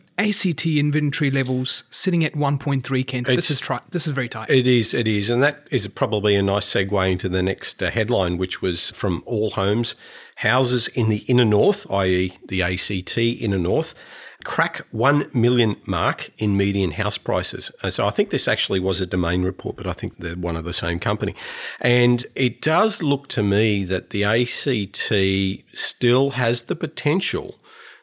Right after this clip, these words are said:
Speaker 2: to pip Sydney for prices within twelve to eighteen months. So it's surging.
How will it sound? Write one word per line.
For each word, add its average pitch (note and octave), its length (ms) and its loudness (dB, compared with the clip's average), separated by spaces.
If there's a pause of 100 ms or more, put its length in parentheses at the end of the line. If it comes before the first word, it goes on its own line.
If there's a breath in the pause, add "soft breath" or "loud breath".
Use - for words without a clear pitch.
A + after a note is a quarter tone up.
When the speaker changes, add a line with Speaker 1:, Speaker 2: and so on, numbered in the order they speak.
Speaker 2:
to G2+ 580 0 (120)
pip - 260 -2
Sydney B2 560 0
for - 140 -10
prices - 800 -2
within F#2 280 0
twelve F#2 320 -2
to G#2 180 0
eighteen F2+ 260 0
months. F2 320 -4
So F#2 340 -2 (640 loud breath)
it's A#2 280 0
surging. B2 800 4